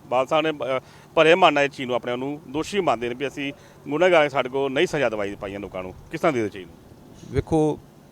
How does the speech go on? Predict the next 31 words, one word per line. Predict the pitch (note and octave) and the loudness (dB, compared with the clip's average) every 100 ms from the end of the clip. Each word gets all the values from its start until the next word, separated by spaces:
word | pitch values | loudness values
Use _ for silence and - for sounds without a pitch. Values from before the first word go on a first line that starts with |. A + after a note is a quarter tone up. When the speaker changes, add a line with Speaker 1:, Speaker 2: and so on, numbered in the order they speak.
| - - - - - - - - - - - | -20 -20 -20 -20 -20 -20 -20 -20 -20 -20 -20
Speaker 2:
ਬੇਅਦਬੀਆਂ | C3 C3+ C#3 B2+ D3 | -4 0 0 0 0
ਦਾ | D3 D3 | 4 4
ਸਿਲਸਿਲਾ | C3 A#2+ C3 C#3 | 2 0 4 4
ਤੇ | C#3+ | 4
ਉਦੋਂ | C#3 C#3 | 0 0
ਤੋਂ | D3 | 0
ਬੜਾ | A#2+ B2 B2+ | 4 4 4
ਸ਼ੁਰੂ | - C3+ C#3 | 2 -2 0
ਹੋਇਆ | A#2+ A2+ | 2 0
ਤੇ | |
ਚੱਲਣ | B2 A#2 A2+ | 0 0 0
ਡਿਆ | A2 A2+ | 2 0
ਜਿਹੜਾ | G#2+ G2 | -2 -6
ਹੁਣ। | F#2+ F#2+ - - - - - - | -10 -16 -20 -20 -20 -20 -18 -6
ਬੜੀ | C3+ | -4
ਮੰਦਭਾਗੀ | D3 F3 A2+ - C3+ A#2+ | -2 -2 -2 -2 -2 -2
ਗੱਲ | A2 G#2+ | -6 -4
ਹੈ | A#2 | -6
ਇਹ। | C3+ D#3+ - - - - - - - - - - - | -8 -12 -20 -20 -20 -20 -20 -20 -20 -20 -20 -20 -6
ਇਹਨਾਂ | G#3 A#3 A#3+ | -2 2 4
ਦੇ | A3+ A3+ | 8 6
ਰਾਜ | D3+ C3 C3+ D#3 | 8 8 8 6
ਦੇ | F3+ E3 | 4 0
ਵਿੱਚ | A#2 - G2 - - | -2 -6 -16 -18 -10
ਲੋਕਾਂ | C#3 D#3+ D#3+ F3+ | -2 0 4 4
ਦੇ | G3 | 6
ਪਰਚੇ | F#3 F3 A3 | 6 8 8
ਤੇ | G#3 | 10
ਹੋ | G3 | 8
ਜਾਂਦੇ | C#3+ A#2+ C3 | 8 4 0
ਸੀ, | A#2 | -2